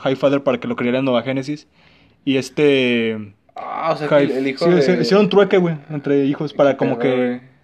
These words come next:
Speaker 1: para calmar la guerra. Entonces, este Scott, pues, sufrió un chingo de niño y se ve en el cómic. O sea, esa es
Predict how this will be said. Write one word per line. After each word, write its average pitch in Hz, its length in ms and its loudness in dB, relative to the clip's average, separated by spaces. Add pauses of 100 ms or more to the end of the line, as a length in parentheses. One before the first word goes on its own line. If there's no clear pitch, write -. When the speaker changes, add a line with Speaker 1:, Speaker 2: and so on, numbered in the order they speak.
Speaker 1:
para 135 160 -2
calmar 143 380 2
la 160 80 2
guerra. 165 260 -2 (640)
Entonces, 160 520 -4 (420)
este 139 680 0
Scott, 156 520 -2
pues, 120 160 -4
sufrió 131 340 -4
un 143 60 2
chingo 156 340 0
de 131 120 0
niño 131 340 -2
y 117 160 -4
se 120 240 -6
ve 120 80 0
en 123 160 -2
el 123 120 -4
cómic. 135 340 -4
O 123 60 -6
sea, 120 280 -2 (300)
esa - 60 -20
es - 40 -20